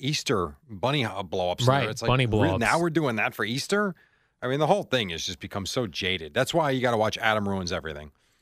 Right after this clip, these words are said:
Speaker 2: Yeah, I did like that
Speaker 1: Love
Speaker 2: show. I've
Speaker 1: that
Speaker 2: seen it a
Speaker 1: show.
Speaker 2: few times.
Speaker 1: Love that show.
Speaker 2: This Casola Farms that you
Speaker 1: See
Speaker 2: me-
Speaker 1: Casola Farms.
Speaker 2: See Casola?
Speaker 1: Mm-hmm.
Speaker 2: Uh,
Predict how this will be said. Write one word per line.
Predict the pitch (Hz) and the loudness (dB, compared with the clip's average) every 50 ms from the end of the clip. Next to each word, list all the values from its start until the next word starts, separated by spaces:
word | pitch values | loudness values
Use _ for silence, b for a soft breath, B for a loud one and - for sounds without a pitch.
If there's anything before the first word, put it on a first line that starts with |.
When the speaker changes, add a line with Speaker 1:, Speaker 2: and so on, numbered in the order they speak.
| _ _ _ _ _ _ _ _ - | _ _ _ _ _ _ _ _ 0
Speaker 2:
Yeah, | 214 165 160 127 | 2 4 4 4
I | 120 120 | 4 2
did | 131 160 156 151 | 4 4 4 4
like | 135 123 120 110 | 4 2 4 4
that | 120 113 | 4 6
Speaker 1:
Love | 127 135 | 6 6
Speaker 2:
show. | 123 113 | 6 4
I've | 107 | 4
Speaker 1:
that | 92 | 4
Speaker 2:
seen | 87 143 135 | 4 4 4
it | 120 113 | 4 4
a | 78 | 4
Speaker 1:
show. | - | 4
Speaker 2:
few | 113 110 101 | 2 2 2
times. | - 117 104 98 92 92 107 123 | 4 2 4 4 2 2 2 0
Speaker 1:
Love | 120 110 92 | 0 0 0
that | 92 78 76 | -4 -10 -10
show. | - - - - - - | -12 -14 -14 -10 -4 2
Speaker 2:
This | 156 165 190 - | 2 2 2 2
Casola | - - 170 - - - 170 160 165 170 170 139 | 2 2 2 4 4 4 4 4 4 2 2 2
Farms | - - 135 135 143 156 160 151 | 4 4 4 4 4 4 4 2
that | 165 180 | 2 2
you | 180 180 175 | 2 2 2
Speaker 1:
See | 175 180 175 151 | 2 2 2 2
Speaker 2:
me- | 143 120 | 0 0
Speaker 1:
Casola | - 110 95 - - 92 82 80 78 | -2 -4 -4 -2 -2 -2 -2 -2 -4
Farms. | - 85 80 - - - - - - - | -6 -8 -10 -10 -12 -16 -20 -20 -16 -12
Speaker 2:
See | - - - - 147 143 143 | -10 -6 0 2 2 2 2
Casola? | - - 143 - - 170 165 165 180 185 165 | 2 0 0 4 4 4 4 4 2 0 -2
Speaker 1:
Mm-hmm. | 127 127 156 180 165 - _ _ _ _ _ _ _ _ _ _ _ _ | -2 -2 -2 -2 -4 -6 _ _ _ _ _ _ _ _ _ _ _ _
Speaker 2:
Uh, | - | -14